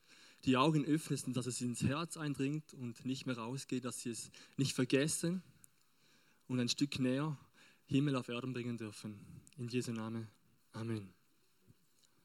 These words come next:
Also heute geht's in meiner Predigt um, wo ist mein Erntefeld? Und jetzt fragt ihr euch vielleicht, hm, Erntefeld, ja, habe ich schon ein paar Mal gehört. Und ich will euch ganz kurz mal erklären, so wie das ist mit einem Apfelbaum. Also wenn ihr einen Apfel isst,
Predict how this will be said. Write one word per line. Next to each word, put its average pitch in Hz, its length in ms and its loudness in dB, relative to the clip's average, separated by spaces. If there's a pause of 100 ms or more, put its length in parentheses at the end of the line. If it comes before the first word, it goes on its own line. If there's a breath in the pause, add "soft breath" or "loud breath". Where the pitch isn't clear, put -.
(160)
Also 135 260 0
heute 165 280 10
geht's 160 460 6
in 139 140 -4
meiner 123 180 -2
Predigt 151 380 -2
um, 127 280 -4 (520 soft breath)
wo 160 300 2
ist - 340 -2
mein 127 320 -4 (100)
Erntefeld? 127 920 -4 (180)
Und 127 100 -10
jetzt 131 180 -2
fragt 143 280 -2
ihr 143 40 0
euch 139 120 -2
vielleicht, 131 540 -4
hm, 117 200 -6
Erntefeld, 113 680 -10
ja, 117 260 -6 (260 loud breath)
habe 120 180 -6
ich 120 40 -2
schon 127 140 -2
ein - 40 -20
paar 135 140 0
Mal 143 140 0
gehört. 127 480 -2 (420 loud breath)
Und 139 60 4
ich 139 120 2
will 185 120 10
euch 180 160 6
ganz 185 200 2
kurz 175 300 10
mal 147 140 4
erklären, 143 420 2
so 139 160 4
wie 135 80 6
das 127 180 2
ist 180 280 4
mit 135 80 4
einem 127 240 4
Apfelbaum. 120 720 2
Also 117 200 -4
wenn 143 120 2
ihr 156 60 2
einen 143 180 -2
Apfel 170 340 4
isst, - 500 2